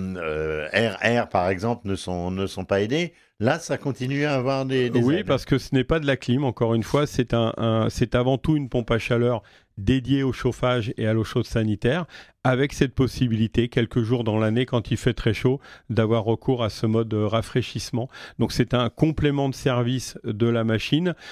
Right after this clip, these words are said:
Speaker 2: euh, avec un, un, un coût très moindre, ce qu'on pourrait dire aussi, oui, mais en termes de consommation,
Speaker 1: Bien
Speaker 2: finalement,
Speaker 1: sûr.
Speaker 2: on a pu constater, euh, ça fait dix ans, hein, que le système est commercialisé en France et installé, euh, euh, par des professionnels, euh, de, de ces systèmes-là.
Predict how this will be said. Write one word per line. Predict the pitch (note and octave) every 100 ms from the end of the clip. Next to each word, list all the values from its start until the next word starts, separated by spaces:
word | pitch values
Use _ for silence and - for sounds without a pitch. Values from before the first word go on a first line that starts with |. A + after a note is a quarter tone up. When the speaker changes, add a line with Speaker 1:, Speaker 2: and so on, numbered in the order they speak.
| - -
Speaker 2:
euh, | G#2+ A2 A2+
avec | - A#2+ C3 -
un, | A#2+ A2 A2 -
un, | A2 A2+
un | A#2+ A#2+
coût | - D#3+
très | - C3 B2+
moindre, | B2+ E3 F3+
ce |
qu'on | C3
pourrait | A2 A#2+ A2+
dire | A#2+
aussi, | B2 A2+ D3+
oui, | C#3
mais | B2+ G#2+ A2
en | A#2+
termes | - A2+
de | A#2
consommation, | A#2 A2+ - A#2 A2+ -
Speaker 1:
Bien | E3
Speaker 2:
finalement, | - A#2+ A#2 C3 D3+
Speaker 1:
sûr. | - - - -
Speaker 2:
on | A2+ B2+
a | C3+
pu | - D#3+
constater, | D3+ C#3+ - C3 D3+ D#3
euh, | D#3 A#2+
ça | B2
fait | - B2
dix | C3 D#3
ans, | E3+ C#3+
hein, | A#2
que | C3
le | A#2+
système | - - C3 A#2+
est |
commercialisé | - A#2+ A2+ - A#2 A#2 G#2+ A#2
en | A2
France | - B2+ C#3 A#2+ A2
et |
installé, | G#2+ A2+ - A#2+ A#2+ C3
euh, | A2+ G2+ - - -
euh, | A2+
par | - A#2
des | A#2
professionnels, | - C3 C#3+ B2 - B2 B2+ C3
euh, | A2 G#2 G#2 A2
de, | A2+ G#2 G2+ G#2 - - -
de | A2+
ces | G#2 B2
systèmes-là. | - A#2 - A#2+ A#2+ D#3+